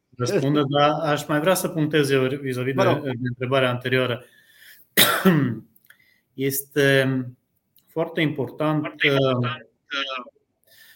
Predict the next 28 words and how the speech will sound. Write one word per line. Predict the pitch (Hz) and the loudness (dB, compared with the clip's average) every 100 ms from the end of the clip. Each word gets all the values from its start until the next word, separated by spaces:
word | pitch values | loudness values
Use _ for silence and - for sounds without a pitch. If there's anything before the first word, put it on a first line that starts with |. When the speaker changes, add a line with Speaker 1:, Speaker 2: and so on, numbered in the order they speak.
| - | -12
Speaker 1:
să | - | -4
înțelegem, | 123 123 139 156 135 131 | -2 0 2 2 4 0
în | 127 | 0
primul | 127 127 | -2 -2
rând, | 127 | -2
noi | 131 131 | -2 -4
ca | 113 | -6
țară, | - 160 139 120 | -4 -2 0 0
ca | 117 | -2
ecosistem, | 117 120 110 123 - - 151 135 | -4 -4 -6 -6 -4 0 0 0
uh, | 120 113 117 117 113 113 - _ _ _ _ _ _ _ _ _ _ _ _ _ _ _ _ _ | -2 -2 -2 -4 -6 -10 -18 _ _ _ _ _ _ _ _ _ _ _ _ _ _ _ _ _
care | - 165 156 | -2 0 2
sunt, | 139 135 131 127 - | 0 -2 -4 -4 -6
uh, | 123 120 | -2 -2
să | 123 | -4
spunem, | 123 131 123 123 120 120 | -8 -4 0 0 -2 -4
regulile | 131 123 131 120 117 107 104 104 - _ _ _ _ - | -4 0 0 0 -2 -4 -8 -12 -16 _ _ _ _ -6
în, | 120 113 113 | -2 0 0
în | 110 110 113 113 | -2 -2 -2 -2
Europa, | 117 110 104 104 - 104 | -2 -4 -8 -10 -8 -10
care | 107 127 123 | -6 -4 -2
sunt | 120 - 120 113 | -4 -4 -4 -4
pașii | - 117 - | -2 -4 -2
de | 117 120 | -6 -4
dans, | 113 123 104 - | -2 0 -2 -6
să | - - 117 | -10 -4 -2
intrăm | 113 113 135 135 135 | -2 -2 0 0 2
în, | 123 120 120 | 0 0 2